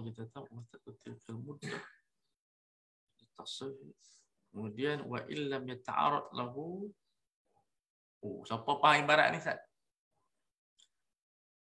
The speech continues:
Walau law ayyana muddatan ka usbu'in wa ta'arrada litatabu'i wa fatathu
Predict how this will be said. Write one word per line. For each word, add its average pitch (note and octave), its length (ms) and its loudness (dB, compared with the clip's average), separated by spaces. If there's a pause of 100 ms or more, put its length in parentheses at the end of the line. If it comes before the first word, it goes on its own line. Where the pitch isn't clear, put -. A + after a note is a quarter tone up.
(140)
Walau F3+ 720 12
law E3+ 240 12 (160)
ayyana F3+ 640 12
muddatan F3 800 10
ka D3+ 240 10
usbu'in D#3 960 8 (1800)
wa C#3 160 12
ta'arrada E3 1120 12 (1040)
litatabu'i D3+ 1300 12 (960)
wa D3 160 12
fatathu D#3+ 960 10